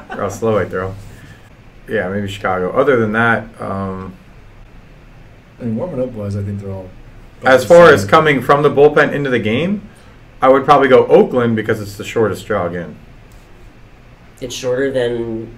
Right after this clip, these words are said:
Speaker 3: Tampa's?
Speaker 1: It's probably
Speaker 2: About the
Speaker 1: relative,
Speaker 2: same,
Speaker 1: yeah.
Speaker 2: yeah.
Speaker 1: I'll go Tampa because I can't give Oakland the best at anything. No offense to Oakland. It's just, um, the bullpen situation is rough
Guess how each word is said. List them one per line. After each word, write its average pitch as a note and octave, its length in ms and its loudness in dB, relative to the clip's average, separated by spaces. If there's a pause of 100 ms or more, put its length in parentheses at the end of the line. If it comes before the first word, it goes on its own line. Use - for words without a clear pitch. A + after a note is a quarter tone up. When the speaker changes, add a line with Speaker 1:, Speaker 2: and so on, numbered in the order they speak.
Speaker 3:
Tampa's? E3+ 480 -10 (1120)
Speaker 1:
It's - 300 -10
probably A#2+ 300 0
Speaker 2:
About F#2+ 280 -12
the - 80 -8
Speaker 1:
relative, G2+ 640 -4
Speaker 2:
same, G#2 80 -8
Speaker 1:
yeah. F#2+ 60 -4
Speaker 2:
yeah. F2 200 -6 (800)
Speaker 1:
I'll D#3+ 120 6
go E3+ 140 6
Tampa A2 320 0
because F2+ 300 -4
I F#2 80 -4
can't F2+ 240 -8
give E2+ 160 -8
Oakland E2 340 -8
the D#2 40 -18
best D#2+ 360 -14
at D2+ 100 -14
anything. D#2 420 -18
No E2 100 -14
offense D2+ 300 -16
to D#2 100 -12
Oakland. D2+ 360 -16
It's - 120 -20
just, - 320 -18
um, D2 260 -14 (1500)
the A2 80 -4
bullpen G2 440 0
situation F2 560 -8
is D#2 140 -14
rough D2 260 -12